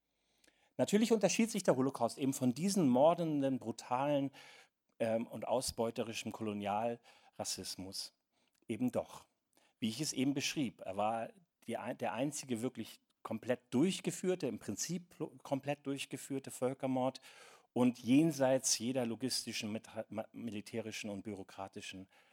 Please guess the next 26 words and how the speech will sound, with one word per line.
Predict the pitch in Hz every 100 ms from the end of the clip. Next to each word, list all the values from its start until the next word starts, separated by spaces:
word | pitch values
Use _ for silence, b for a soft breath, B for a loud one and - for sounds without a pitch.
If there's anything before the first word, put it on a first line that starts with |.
| b b -
Logik. | 98 123 123 104 - - b b -
Er | 113 214
wurde | 240 220
beibehalten, | 226 254 277 143 - 120 113 - 113
als | 104 117 - -
der | 110
Krieg | - - 110 -
nicht | 101 -
mehr | 101 95 110 _ -
die | 101
Mö-, | 104 127
äh, | - 107 -
gar | 98
nicht | 107 -
mehr | 98
die | 98
Möglichkeiten | 104 - - - 85 -
dafür | 87 82 - 87 87 b b b b -
bot. | 87 - - _ _ _ -
Der | 104
Ehrsinn | 113 156 143 123 120
veranschaulicht | 117 104 104 117 - 110 104 107 -
die |
besondere | 98 95 110 101 92
weltanschauliche | 98 117 95 - 92 92 -
Bedeutung. | 90 - 87 95 _